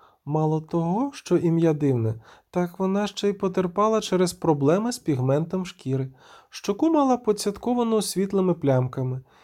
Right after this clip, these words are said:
І справді воно виглядало, наче мозаїка. І її, зрозуміло, вилікували вже після першого семестру. Чародійка не може мати жодних недоліків.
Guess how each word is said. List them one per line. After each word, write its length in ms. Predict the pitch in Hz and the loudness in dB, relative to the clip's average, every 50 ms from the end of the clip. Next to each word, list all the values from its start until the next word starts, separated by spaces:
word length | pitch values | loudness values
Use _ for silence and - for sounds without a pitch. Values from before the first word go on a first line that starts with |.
| _ _ _ _ | _ _ _ _
І 220 | 180 185 185 190 175 | -4 -2 -2 -2 -2
справді 440 | - - - 247 285 262 214 202 | -4 -2 0 2 2 2 2 0
воно 240 | 190 180 185 196 196 | 2 2 4 4 4
виглядало, 840 | 185 185 180 170 175 190 185 196 233 285 294 277 254 247 240 226 202 | 4 2 2 4 4 2 2 2 2 2 2 2 2 0 0 -2 -2
наче 420 | 208 220 262 320 330 - - 277 | -4 -4 -4 -4 -6 -4 -4 -2
мозаїка. 720 | 269 262 247 220 165 123 117 110 107 104 104 - - 113 120 - _ _ _ _ _ _ _ _ _ | -2 0 0 0 2 2 4 4 4 2 0 -4 -8 -12 -12 -14 _ _ _ _ _ _ _ _ _
І 80 | 131 131 | -4 -2
її, 280 | 139 139 143 170 247 | -2 0 0 0 0
зрозуміло, 640 | 277 247 196 180 170 165 165 180 226 254 240 165 127 | 0 2 2 2 2 2 0 0 0 0 0 0 0
вилікували 640 | 110 110 113 160 226 269 262 - - 185 170 156 147 | 0 -2 -2 -2 -2 -2 -2 -2 -2 -2 0 2 2
вже 200 | 135 127 131 139 | 2 2 0 0
після 380 | 135 135 - 196 190 - - 208 | 0 -2 -2 -4 -4 -4 -6 -4
першого 480 | - - 147 147 - - 156 156 165 170 | -2 -2 -2 -2 -2 -6 -8 -8 -8 -8
семестру. 640 | 170 - 196 208 196 139 110 110 - - - - - _ _ _ _ _ _ _ _ _ _ - | -8 -6 -4 -2 -2 -2 -2 -4 -6 -12 -18 -18 -20 _ _ _ _ _ _ _ _ _ _ -6
Чародійка 540 | - 175 170 160 151 151 156 156 - 165 | -2 0 2 2 2 2 0 -2 -2 -2
не 140 | 160 160 160 | -2 0 0
може 300 | 156 170 220 254 269 240 | 0 0 0 0 0 2
мати 400 | 208 175 147 139 139 147 143 - - _ _ _ - | 2 2 2 2 0 -2 -6 -6 -8 _ _ _ -8
жодних 560 | 160 170 190 240 233 208 208 208 196 - - | -8 -4 -2 -2 0 0 0 -2 -4 -4 -6
недоліків. 640 | 214 226 220 208 196 139 110 107 101 - - - | -6 -6 -2 0 2 2 2 2 -2 -6 -8 -18